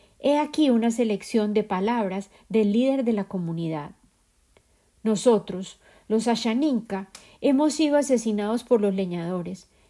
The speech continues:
hemos sido asesinados por los mercaderes del caucho, hemos sido asesinados por los colonizadores.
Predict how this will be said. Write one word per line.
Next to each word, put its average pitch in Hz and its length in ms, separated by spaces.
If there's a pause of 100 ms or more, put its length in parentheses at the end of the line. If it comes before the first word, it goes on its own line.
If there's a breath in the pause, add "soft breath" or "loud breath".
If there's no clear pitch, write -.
hemos 214 300
sido 254 280
asesinados 208 680
por 247 180
los 196 140
mercaderes 180 640
del 180 180
caucho, 185 480 (460 soft breath)
hemos 233 360
sido 254 280
asesinados 214 640
por 233 180
los 202 160
colonizadores. 170 1000